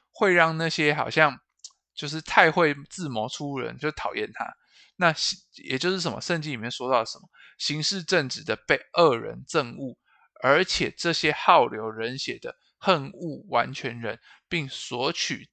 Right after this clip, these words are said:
正直人的性命。所以其实有时候好像我们正直，其实也会好像被这些好像可能没有这么，这么，这么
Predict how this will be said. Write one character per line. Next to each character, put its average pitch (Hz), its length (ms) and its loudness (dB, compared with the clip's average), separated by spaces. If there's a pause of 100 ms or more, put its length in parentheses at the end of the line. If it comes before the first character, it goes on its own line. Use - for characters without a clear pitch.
正 131 260 2
直 - 220 -8
人 113 120 -12
的 113 120 -10
性 127 260 -8
命。 123 180 -12 (380)
所 214 180 4
以 175 60 4
其 143 180 -2
实 151 140 -4
有 110 180 2
时 135 200 -2
候 139 100 8
好 107 120 2
像 131 220 0
我 - 20 -12
们 104 300 -14
正 120 300 0
直， - 280 -10 (280)
其 127 200 -8
实 131 220 -6
也 113 240 -6
会 139 220 2
好 110 160 -10
像 135 280 2 (880)
被 143 280 6 (120)
这 160 140 -2
些 147 260 4
好 - 200 -6
像 135 180 -2
可 127 240 0
能 123 240 -4 (480)
没 185 140 2
有 180 120 8
这 190 160 2
么， 139 300 2 (100)
这 185 140 -2
么， 127 480 4
这 180 100 -4
么 127 240 2